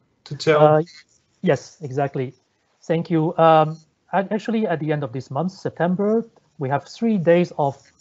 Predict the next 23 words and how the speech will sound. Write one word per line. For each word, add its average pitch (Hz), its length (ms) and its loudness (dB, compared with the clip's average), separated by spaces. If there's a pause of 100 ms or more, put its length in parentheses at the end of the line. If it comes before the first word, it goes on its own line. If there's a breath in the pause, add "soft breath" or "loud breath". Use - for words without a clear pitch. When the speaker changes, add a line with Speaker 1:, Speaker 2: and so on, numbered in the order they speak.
(220)
Speaker 2:
online, 165 680 2 (300)
uh, 127 260 -10 (460)
presentation 151 760 -2
from 139 280 -6
all 175 120 4
the 170 140 -2
experts 156 560 0
and 135 180 -8
users 139 380 -2 (100)
over 147 220 4
the 135 120 -4
world 139 460 0 (400 soft breath)
from 127 300 -4
Moldex 135 400 -2
three 139 160 -4
D. 143 200 -8 (520)
So 135 200 2
you 135 120 -4
can 139 140 0
check 143 200 -2
the 143 80 -4
de-, 135 140 -8 (140)
design, 143 520 0